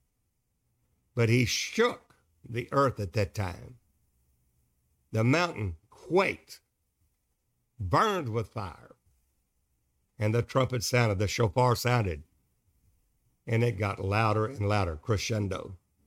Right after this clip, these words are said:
And as it became louder and louder, there all the people heard and knew the voice of God. They trembled at it. Even Moses said, "I exceedingly fear and quake."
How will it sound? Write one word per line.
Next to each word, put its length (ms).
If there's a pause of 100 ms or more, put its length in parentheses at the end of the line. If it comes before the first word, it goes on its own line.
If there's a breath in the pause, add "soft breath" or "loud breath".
(680)
And 140
as 140
it 120
became 340
louder 440
and 160
louder, 420 (2000)
there 320
all 220
the 140
people 560
heard 420
and 240
knew 440 (840)
the 140
voice 440
of 160
God. 440 (400)
They 120
trembled 500
at 80
it. 300 (920)
Even 300
Moses 420
said, 200
"I 140
exceedingly 440
fear 200
and 120
quake." 320